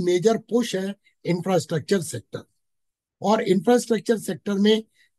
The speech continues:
कई एयरपोर्ट्स डेवलप हो रहे हैं देश में, जहां पर जीएमआर एयरपोर्ट्स इंफ्रा को फायदा पहुंच सकता है। तो कहीं ना कहीं government की policy के in line भी है ये stock, और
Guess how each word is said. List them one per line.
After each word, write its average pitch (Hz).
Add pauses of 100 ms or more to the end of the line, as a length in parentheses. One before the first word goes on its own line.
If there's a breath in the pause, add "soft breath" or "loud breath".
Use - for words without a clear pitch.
(140)
कई 277
एयरपोर्ट्स 220
डेवलप 196
हो 185
रहे 196
हैं 180
देश 160
में, 214 (480)
जहां 175
पर 214 (680 soft breath)
जीएमआर 247 (420)
एयरपोर्ट्स 247
इंफ्रा 190
को 170 (520)
फायदा 214
पहुंच -
सकता -
है। - (840)
तो 285
कहीं 233
ना 277
कहीं 285
government 220
की 277
policy 196
के 254
in 196
line 180
भी 240
है 233
ये 226
stock, 220 (420)
और 208